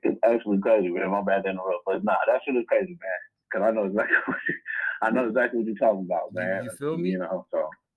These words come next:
Speaker 2: You feel
Speaker 1: shit
Speaker 2: me?
Speaker 1: is, shit is crazy, man.
Speaker 2: Yeah, it's like, it's, and,
Speaker 1: Yeah.
Speaker 2: and, and if you, and if I get like that, if I get too abrasive with that, if I get, if I expose that, that, that mentality to my friends too much,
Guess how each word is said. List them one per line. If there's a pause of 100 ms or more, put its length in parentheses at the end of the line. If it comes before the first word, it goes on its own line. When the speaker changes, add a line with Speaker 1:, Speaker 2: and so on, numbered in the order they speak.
(160)
Speaker 2:
You
feel
Speaker 1:
shit
Speaker 2:
me?
Speaker 1:
is, (120)
shit
is
crazy,
man. (300)
Speaker 2:
Yeah,
it's
like,
it's,
and, (100)
Speaker 1:
Yeah.
Speaker 2:
and,
and
if
you,
and
if (180)
I
get
like
that,
if
I
get
too
abrasive
with
that,
if
I
get, (180)
if
I
expose
that, (400)
that, (200)
that
mentality
to
my
friends
too
much,